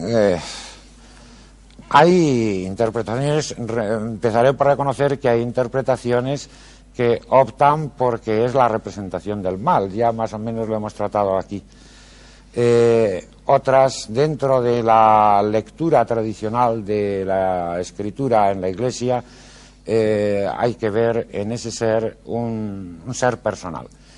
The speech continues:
Eh, naturalmente, no de todos los textos bíblicos se podría colegir eso. Hay, eh, toda un, todo un proceso de pedagogía divina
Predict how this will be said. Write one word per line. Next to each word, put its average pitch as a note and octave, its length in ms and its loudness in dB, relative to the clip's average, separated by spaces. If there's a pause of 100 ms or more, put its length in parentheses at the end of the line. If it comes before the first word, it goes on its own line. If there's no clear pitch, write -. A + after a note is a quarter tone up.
(680)
Eh, - 320 0
naturalmente, D3+ 1040 2 (560)
no B2 560 -2
de C3+ 120 -2
todos C#3+ 260 0
los A#2+ 120 -4
textos B2+ 340 -6
bíblicos B2+ 440 -2
se A2+ 80 -8
podría A2 460 0
colegir G2 440 -4
eso. C#2 260 -10 (120)
Hay, A#2+ 480 2 (580)
eh, G2 460 -2
toda A#2+ 280 6
un, A#2+ 640 -2
todo C#3+ 180 4
un C#3 120 0
proceso C3 580 -2
de A#2 120 0
pedagogía A2+ 580 2
divina B2+ 460 -4